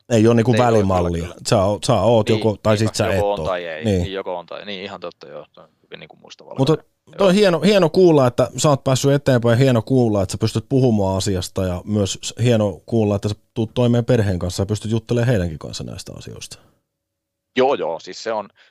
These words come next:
Speaker 2: yksi semmonen niin kuin, joo. Toi on kans semmonen, mitä pitää opetella aika.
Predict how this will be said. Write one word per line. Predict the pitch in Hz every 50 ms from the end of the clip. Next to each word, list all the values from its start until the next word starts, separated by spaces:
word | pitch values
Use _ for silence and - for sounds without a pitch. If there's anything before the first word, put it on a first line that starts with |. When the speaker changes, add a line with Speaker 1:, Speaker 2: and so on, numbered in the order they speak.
| _ _ _ _
Speaker 2:
yksi | 131 135 -
semmonen | - 120 107 98 95 95 90
niin | 87 85 78
kuin, | 85 82 82 73 _ _ _ _ _ _ _ _ _ _ _ _ _ _ _ _ _
joo. | - 92 82 73 71 - _ _ _ _ _ _ _ _ _ _
Toi | - 143
on | 160
kans | 160 156 -
semmonen, | - 156 151 139
mitä | 127 - 113
pitää | - 117 - 110 107
opetella | 104 101 - - 101 - - 78 71 71
aika. | 73 78 -